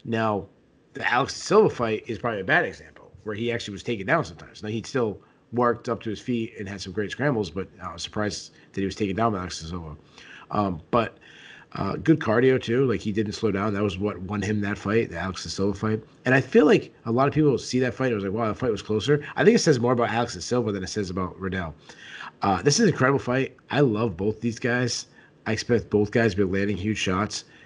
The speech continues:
and good output. I'm gonna take Riddell though, and this is my fifth upset now of the night already, already. And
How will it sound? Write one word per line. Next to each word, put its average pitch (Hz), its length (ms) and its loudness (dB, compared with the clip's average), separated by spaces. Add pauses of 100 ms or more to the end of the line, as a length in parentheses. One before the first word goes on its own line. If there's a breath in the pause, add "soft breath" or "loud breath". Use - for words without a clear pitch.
(160 loud breath)
and 101 200 0
good 107 160 6
output. 101 520 2 (1120 loud breath)
I'm 139 120 8
gonna 190 120 8
take 196 260 6
Riddell 98 400 2
though, 120 280 0 (340)
and 104 300 0
this 101 180 -2
is 95 100 -6
my 98 400 -2
fifth - 460 -2
upset 151 420 2
now 175 320 4 (380)
of 135 160 2
the 143 80 4
night 139 160 4
already, 151 420 6 (120)
already. 147 460 4 (520 loud breath)
And 127 420 0